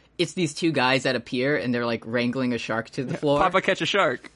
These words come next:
Speaker 1: Pop, Pop, I don't think Papa caught a shark on this one. It's, like,
Speaker 2: Okay.
Speaker 1: two other guys.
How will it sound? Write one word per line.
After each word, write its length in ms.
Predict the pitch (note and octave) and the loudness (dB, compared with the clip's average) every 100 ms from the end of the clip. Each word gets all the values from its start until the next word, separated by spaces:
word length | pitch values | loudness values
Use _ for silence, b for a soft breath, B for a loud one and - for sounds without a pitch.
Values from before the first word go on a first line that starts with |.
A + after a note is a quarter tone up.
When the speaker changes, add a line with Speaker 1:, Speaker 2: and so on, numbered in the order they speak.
| _ _ - _ - | _ _ -20 _ -2
Speaker 1:
Pop, 260 | B3 D#4+ - | 0 0 0
Pop, 240 | C#4+ D4+ | 0 2
I 100 | G#3 | 2
don't 120 | A#3+ | 2
think 140 | B3+ - | 0 2
Papa 240 | A#3+ G#3+ | 0 0
caught 200 | - G3 | 2 2
a 40 | E3 | 2
shark 260 | F3 D#3 | 2 2
on 140 | C#3+ B2 | 2 0
this 160 | B2 | 0
one. 260 | A2 G2 A#2 | -4 -10 -6
It's, 160 | - C#3+ | -4 0
like, 160 | D3+ D#3 | 2 2
Speaker 2:
Okay. 60 | D#3 | 2
Speaker 1:
two 20 | |
other 120 | C#3+ | 2
guys. 260 | A#2+ A2+ | 0 -2